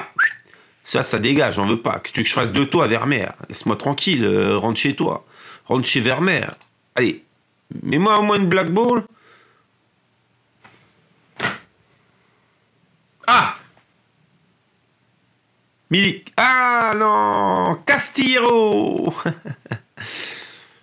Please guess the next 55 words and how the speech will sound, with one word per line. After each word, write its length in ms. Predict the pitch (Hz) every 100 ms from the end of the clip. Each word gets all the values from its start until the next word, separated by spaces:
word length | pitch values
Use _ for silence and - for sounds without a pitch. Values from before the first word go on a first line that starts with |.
| _ _ -
Je 120 | - -
vais 60 |
pas 180 | 170 113
vous 120 | 104
mentir, 340 | 120 127 127 170
c'est 140 | 143
pas 140 | -
le 40 | 131
meilleur, 400 | 131 110 87 87
hein. 240 | 90 92
Là, 160 | 98 110
des 140 | 104
boules 220 | 107 123
noires, 360 | 127 156 165 123
euh, 680 | 113 110 104 101 95 92 85 82 - -
ouais, 440 | - 107 120 120 92 85 -
ouais. 300 | - 101 98 - -
Il 80 | -
y 40 | 156
en 20 |
a 60 |
certains 320 | 160 190 - 208
qui 100 | 185
vont 80 |
me 80 | 185
dire, « 100 | 185 220
Il 100 | 220
est 40 |
très 180 | - 247
fort ! » 360 | - 214 196 165 131
J'en 160 | 151
ai 40 | 165
rien 180 | 151 156
à 80 |
foutre, 220 | 156 185 175
c'est 80 |
pas 120 | 151 139
lui 160 | 143
que 120 | 139
je 80 | 147
veux. 200 | 143 185
Je 80 | 139
veux 80 | 147
Dybala 460 | 131 165 180 185
ou 60 | 190
Verratti, 440 | 165 160 175 -
moi, 240 | 113 95 82
les 60 | 95
mecs. 240 | 95 -
Y 40 | -
a 60 |
pas 260 | - 160 160
de 340 | 131 143 139
Castillero, 880 | - 151 - 147 135 151 151 190 196
Castillera. 960 | 185 160 - 156 151 156 175 190 190